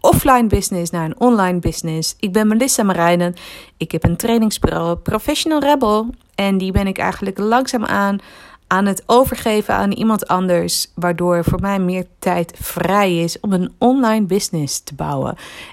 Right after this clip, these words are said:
En in deze podcast deel ik eigenlijk gewoon heel simpel wat ik de afgelopen tijd heb gedaan, zodat, eh, ik eigenlijk als een soort van journal, ja, ehm, en met jou kan delen wat de stappen zijn geweest en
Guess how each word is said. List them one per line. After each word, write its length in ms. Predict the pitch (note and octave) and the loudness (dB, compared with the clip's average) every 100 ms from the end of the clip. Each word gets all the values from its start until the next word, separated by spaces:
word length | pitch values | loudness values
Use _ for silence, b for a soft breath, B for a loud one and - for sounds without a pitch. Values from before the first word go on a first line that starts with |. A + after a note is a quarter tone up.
| _ | _
En 220 | F3 E3+ | 0 2
in 220 | G3 A3+ | 4 6
deze 280 | A3+ G#3+ - | 6 4 0
podcast 580 | - F3 - E3+ D#3+ - | -2 -2 0 -2 -2 -2
deel 240 | D3 F3 | 0 2
ik 220 | C4 B3+ - | 2 -2 -8
eigenlijk 560 | D#3 D3+ - E3 G3+ | -6 -6 -4 -4 -4
gewoon 240 | - G3+ F#3+ | -4 -2 0
heel 200 | F3+ A#3+ | 0 0
simpel 580 | - F#3+ F3 F3 F#3 A3+ | 2 0 0 0 0 2
wat 180 | G3 | 0
ik 140 | F#3+ F#3 | -2 -4
de 100 | - | -2
afgelopen 440 | - - G3+ F#3 | -4 0 -2 0
tijd 200 | - E3+ | 0 0
heb 120 | D#3+ | -2
gedaan, 400 | - E3+ C#3 F#3+ D4 B B B | -6 -6 -2 -2 -2 B B B
zodat, 540 | - G3 G3 F#3+ F#3+ - - | -8 2 4 4 0 -8 -4
eh, 240 | F#3 F3 E3 | 0 0 -2
ik 160 | F3+ | -4
eigenlijk 360 | - E3 - D3 | -4 -4 -2 -2
als 180 | E3 - | -2 -2
een 60 | |
soort 200 | E3 F#3 | -2 -2
van 220 | - E3+ - | -2 -2 2
journal, 680 | A3+ C#4 D4 C4 A3 G3+ B B B B | 6 8 8 6 6 2 B B B B
ja, 340 | _ F#4+ G#3 C#3+ - - - _ _ _ | _ 4 4 2 -10 -20 -20 _ _ _
ehm, 320 | - C#4+ C4 A#3 | 2 4 4 2
en 200 | - D#4 | 2 2
met 180 | D#4+ A#3+ | 4 4
jou 180 | A3+ F#3+ | 4 2
kan 180 | G3 F3 | 0 2
delen 540 | F#3+ F#3+ F3 C3 F3 | 4 4 2 0 -6
wat 260 | - F#3 F3+ | -4 0 0
de 60 | E3+ | 0
stappen 320 | - G3 - | 0 2 2
zijn 360 | - C4+ D4+ E4+ | 2 2 0 -2
geweest 640 | - C#4 D4 G4+ - - - _ | -2 2 2 0 -6 -16 -20 _
en 460 | D4+ D#4+ D#4+ D4+ | 0 2 0 -2